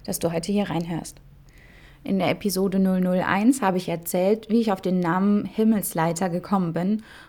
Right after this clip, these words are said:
und dass ich mir wünsche, der Podcast ermutigt dich in deinem Alltag mit Gott. Heute will ich über meine Motivation sprechen, wie ich überhaupt darauf komme, einen Podcast zu machen.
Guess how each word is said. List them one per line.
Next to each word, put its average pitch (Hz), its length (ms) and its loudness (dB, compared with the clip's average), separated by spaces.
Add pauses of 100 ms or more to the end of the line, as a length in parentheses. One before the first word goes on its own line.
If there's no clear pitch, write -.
(100)
und 247 200 6
dass 208 160 2
ich 190 140 -2
mir 175 160 0
wünsche, 190 460 -2 (120)
der 190 140 0
Podcast 190 520 -2
ermutigt 190 560 0
dich 160 160 -4
in 175 120 -2
deinem 175 280 -2
Alltag 165 340 -4
mit 170 200 -6
Gott. 165 260 -6 (880)
Heute 208 240 4
will 190 100 0
ich 208 120 0
über 185 180 0
meine 190 300 2
Motivation 190 760 0
sprechen, 180 600 -2
wie 185 80 -2
ich 170 100 -8
überhaupt 185 480 0
darauf 156 300 -4
komme, 160 400 -4
einen 175 180 -4
Podcast - 540 -8
zu 165 80 -8
machen. 156 420 -6